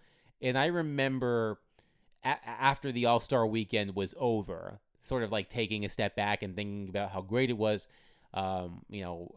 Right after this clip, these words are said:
how accessible everything was between the arena and the Music City Center and all of the parks downtown, the whole John Scott story,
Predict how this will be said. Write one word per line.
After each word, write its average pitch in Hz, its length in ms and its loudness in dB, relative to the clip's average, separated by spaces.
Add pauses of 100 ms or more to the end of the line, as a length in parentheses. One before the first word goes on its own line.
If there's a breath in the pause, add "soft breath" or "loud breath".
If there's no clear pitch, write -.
how 95 540 -2 (100)
accessible 143 580 2
everything 123 500 2
was 113 500 4
between 98 380 -6
the 90 180 -4
arena 127 640 4 (320 soft breath)
and 95 220 -4
the 92 60 -6
Music 90 300 -8
City 151 280 2
Center 123 500 2
and 107 80 0
all 92 160 2
of 85 80 -8
the 101 80 -6
parks 160 340 0
downtown, 127 720 0 (340 soft breath)
the 110 60 -4
whole 131 260 6
John 107 360 2
Scott 160 500 4
story, 139 800 4